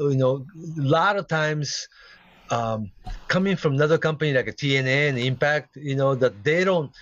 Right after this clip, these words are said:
W W E wouldn't treat you like a existing superstar, right?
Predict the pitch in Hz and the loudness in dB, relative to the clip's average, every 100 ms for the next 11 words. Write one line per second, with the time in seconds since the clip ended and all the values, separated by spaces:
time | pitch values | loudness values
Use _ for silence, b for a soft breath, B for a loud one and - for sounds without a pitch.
0 | B 139 143 151 156 156 135 - - 147 | B 0 2 2 0 -2 -4 -14 -6 -2
1 | 135 127 - - 170 202 151 135 113 107 | 0 0 0 0 0 -2 0 2 0 0
2 | 110 104 104 107 120 - 107 - 139 - | -2 -2 -2 -2 -2 -2 -4 -2 -2 -2
3 | - 85 87 117 135 | -4 0 2 2 0